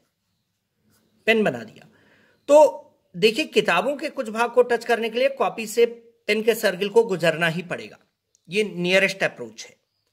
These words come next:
ठीक है, आपको हमेशा नियरेस्ट अप्रोच के साथ में, निकटतम सही उत्तर के साथ में जाना है।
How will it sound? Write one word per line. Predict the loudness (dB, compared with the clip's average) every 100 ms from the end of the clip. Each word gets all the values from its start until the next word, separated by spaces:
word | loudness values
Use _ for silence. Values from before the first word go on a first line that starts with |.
| -10
ठीक | -2
है, | 0
आपको | 0 -2 -6
हमेशा | -6 -6 -4
नियरेस्ट | -4 -4 -6 -4
अप्रोच | -4 -4 -12 -12
के | -8
साथ | -6 -6 -4
में, | -4 -4 -10 -20 _ _ _
निकटतम | -6 -2 -2 -2 -2 -4 -6 _ _ _ _ _ _ _ _ _ _
सही | -2 0 2 0
उत्तर | 0 -2
के | 0
साथ | -4 -4 -4 -6
में | -2
जाना | -2 -4
है। | -16